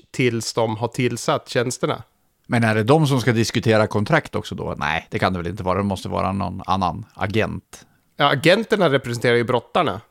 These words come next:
Speaker 2: Ja, men, eh, det kan ju inte vara Triple H som sitter där och
Speaker 1: Nej, de har ju ingen talent relations just nu.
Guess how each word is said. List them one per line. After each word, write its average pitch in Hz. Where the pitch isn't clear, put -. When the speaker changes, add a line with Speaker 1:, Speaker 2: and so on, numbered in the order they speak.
Speaker 2:
Ja, 110
men, 110
eh, 104
det -
kan 131
ju -
inte 117
vara 123
Triple 135
H 151
som -
sitter 104
där 101
och 101
Speaker 1:
Nej, 175
de 165
har 143
ju 233
ingen 175
talent 160
relations 131
just 101
nu. 113